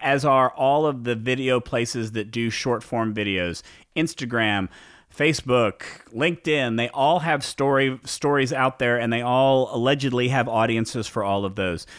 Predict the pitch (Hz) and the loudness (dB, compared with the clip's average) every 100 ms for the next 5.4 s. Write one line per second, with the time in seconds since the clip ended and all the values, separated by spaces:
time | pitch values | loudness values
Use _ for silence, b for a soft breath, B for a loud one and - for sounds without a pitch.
0 | B B - 170 214 - 208 - 170 156 | B B -4 -2 -2 -2 -6 -2 0 0
1 | 147 123 127 - 151 143 123 113 - 139 | -2 -2 -4 -2 -2 0 0 -2 -2 -4
2 | 123 117 110 - - 165 160 135 131 123 | -2 -4 -4 -6 -2 0 2 0 0 0
3 | 113 139 123 131 123 120 104 117 127 - | -2 -6 -4 -4 -2 -2 -2 -2 -4 -4
4 | 160 - 170 170 190 - B B B - | -6 -4 -2 -2 -2 -10 B B B -6
5 | 135 156 143 143 | 0 2 2 -2